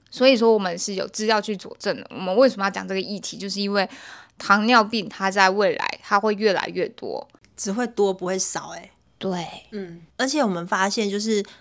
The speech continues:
Speaker 2: 嗯，有糖尿症状的年龄层就是有逐渐变年轻，以前可能常见的都是五六十岁以后的，但现在发现不只是四十岁，可能甚至连二三十岁的人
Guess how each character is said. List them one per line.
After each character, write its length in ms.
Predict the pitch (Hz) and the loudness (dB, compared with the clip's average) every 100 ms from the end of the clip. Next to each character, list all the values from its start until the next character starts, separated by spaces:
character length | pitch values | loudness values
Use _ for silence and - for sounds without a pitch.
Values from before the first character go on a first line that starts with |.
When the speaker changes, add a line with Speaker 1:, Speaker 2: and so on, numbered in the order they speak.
| _ - | _ -2
Speaker 2:
嗯， 420 | 196 185 180 190 | -2 0 -2 2
有 160 | 190 | 2
糖 460 | 185 - 180 196 226 | 2 0 0 0 2
尿 580 | 285 240 185 175 165 - - | 4 4 4 0 -6 -10 0
症 240 | 311 226 | 2 2
状 340 | 277 233 175 190 | 2 0 0 -6
的 420 | 185 160 156 - 208 | -4 -4 -4 -6 -2
年 200 | 208 233 | 0 0
龄 160 | 208 | -2
层 300 | 220 208 156 | -4 -4 -6
就 100 | 170 | -4
是 140 | 196 196 | -4 -2
有 240 | 156 143 | -4 -4
逐 240 | 180 381 392 | -6 -4 0
渐 360 | 262 196 156 | 2 0 0
变 160 | 233 185 | 0 0
年 180 | 170 170 | 0 -4
轻， 420 | - 170 170 - | -4 -4 -10 -10
以 100 | 208 | -6
前 200 | 214 208 | -4 -2
可 80 | 202 | -2
能 120 | 190 | -2
常 260 | 196 196 196 | -4 -4 -6
见 200 | 214 226 | -4 -2
的 100 | 180 | -2
都 160 | 190 190 | -2 -4
是 360 | 202 190 175 | -4 -4 -4
五 100 | 180 | -2
六 160 | 202 226 | -2 0
十 220 | - 175 | -2 -6
岁 480 | - 208 165 - - _ - | -4 -2 -2 -6 -18 _ -16
以 160 | 170 | -12
后 320 | 170 226 170 | -2 2 2
的， 280 | 160 139 - - | 0 -10 -8 -2
但 180 | 233 | -2
现 140 | 233 240 | 2 2
在 80 | 226 | 4
发 220 | 214 220 | 4 4
现 280 | 240 208 196 | 2 -2 -2
不 140 | 226 | -6
只 180 | 196 151 | -8 -8
是 520 | - 202 190 170 123 | -6 -4 -4 -4 -8
四 240 | - - 269 | -2 0 0
十 160 | 196 | -2
岁， 300 | 190 226 175 | -2 0 0
可 140 | 180 175 | -2 -6
能 120 | 170 | -4
甚 220 | 175 214 | -2 -2
至 140 | 208 190 | -2 -4
连 120 | 175 | -2
二 140 | 220 | -2
三 180 | 208 202 | -2 -2
十 200 | 202 170 | -4 -4
岁 140 | - | -4
的 120 | 180 156 | -4 -4
人 200 | 165 | -10